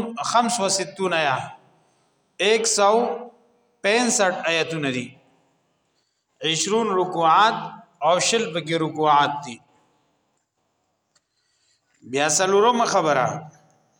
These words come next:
دا صورت رستو د سوره حجر نه او مخ-، حجر نه، د سوره حجر نه وړاندې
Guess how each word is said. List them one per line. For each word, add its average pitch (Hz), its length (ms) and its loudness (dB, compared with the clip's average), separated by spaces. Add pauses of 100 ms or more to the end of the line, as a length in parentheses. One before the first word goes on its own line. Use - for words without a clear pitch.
(540)
دا 135 180 -2
صورت 208 420 0
رستو 220 420 0 (2750)
د 147 100 -2
سوره 226 300 2 (160)
حجر 220 340 0
نه 190 200 2
او 170 80 4
مخ-، 208 340 0 (140)
حجر 226 320 0
نه، 170 180 2 (380)
د - 20 -8 (120)
سوره 208 180 2 (100)
حجر 185 340 -2 (3000)
نه 127 200 -2
وړاندې 202 560 4